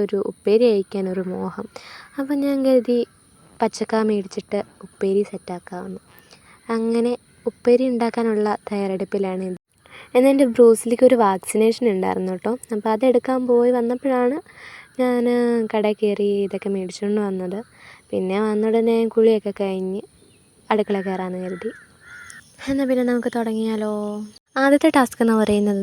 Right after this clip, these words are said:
നമ്മൾ ഈ പഴത്തിൻ്റെ, പഴമല്ലല്ലോ, എന്ന് പറയുന്നത് കായുടെ, ആ, ക-, ഏത്തക്ക, ഏ, എന്തായിരുന്നു? ഓ, എന്തോ ഒരു സാധനം, അതിൻ്റെ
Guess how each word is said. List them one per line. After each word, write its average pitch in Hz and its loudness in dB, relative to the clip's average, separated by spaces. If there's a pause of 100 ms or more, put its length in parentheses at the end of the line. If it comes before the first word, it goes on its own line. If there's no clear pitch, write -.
നമ്മൾ 190 -4
ഈ 190 -10 (120)
പഴത്തിൻ്റെ, 190 -6 (340)
പഴമല്ലല്ലോ, 214 -8 (180)
എന്ന് 208 -4
പറയുന്നത് 220 -6 (140)
കായുടെ, 208 0 (460)
ആ, - -4 (440)
ക-, 202 -12 (460)
ഏത്തക്ക, - -14 (560)
ഏ, 247 -8 (240)
എന്തായിരുന്നു? 220 -6
ഓ, 240 -4 (200)
എന്തോ 202 0
ഒരു 220 -2
സാധനം, 196 -6
അതിൻ്റെ 214 -2